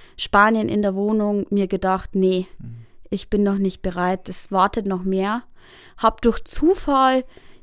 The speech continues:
Speaker 1: diese Stelle über eine Facebook-Gruppe Deutschlehrer weltweit gesehen, hab mich beworben und hab's dann bekommen.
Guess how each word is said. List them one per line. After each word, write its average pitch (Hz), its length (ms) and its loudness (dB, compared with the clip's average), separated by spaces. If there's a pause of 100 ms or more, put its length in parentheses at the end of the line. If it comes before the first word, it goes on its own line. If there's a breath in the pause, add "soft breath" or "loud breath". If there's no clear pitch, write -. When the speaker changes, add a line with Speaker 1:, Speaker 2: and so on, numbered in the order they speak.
Speaker 1:
diese 220 180 -2
Stelle 254 680 2 (720)
über 208 160 -2
eine 202 140 0
Facebook-Gruppe 214 1000 -2 (460)
Deutschlehrer 190 720 2
weltweit 180 640 -4
gesehen, 208 440 -2 (520 soft breath)
hab 185 180 -6
mich 196 180 -6
beworben 185 680 -2 (180)
und 175 220 -4
hab's - 220 -10
dann 156 180 -6
bekommen. 147 420 -10